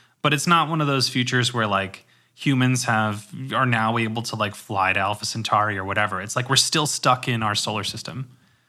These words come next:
You know, people have, have not gotten past the radiation belt around the solar system. Or they have, but it wasn't very useful. Like, they haven't traveled between stars,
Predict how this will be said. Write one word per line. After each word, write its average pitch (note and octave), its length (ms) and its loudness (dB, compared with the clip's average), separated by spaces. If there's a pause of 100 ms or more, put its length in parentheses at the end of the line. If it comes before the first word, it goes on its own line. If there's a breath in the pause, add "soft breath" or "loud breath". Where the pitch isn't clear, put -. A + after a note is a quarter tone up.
(420 soft breath)
You C3 80 2
know, A#2 160 4
people D3 520 2
have, A#2 600 0 (340 loud breath)
have B2+ 180 -2
not B2+ 320 2
gotten A#2+ 360 2
past A2 580 2
the G2+ 380 0
radiation A2 600 2
belt G2 300 -6
around G2+ 260 -2
the F#2+ 80 -4
solar G2 240 -8
system. - 380 -8
Or C3+ 100 0
they C#3 140 0
have, A#2 440 2
but A2 140 -4
it G#2 80 -4
wasn't G#2 260 -4
very G2+ 180 -4
useful. G2+ 440 -6 (100)
Like, A2 140 -2
they A#2 100 -4
haven't A2 380 -4
traveled A2 600 0 (300 soft breath)
between G#2+ 260 -4
stars, - 500 -6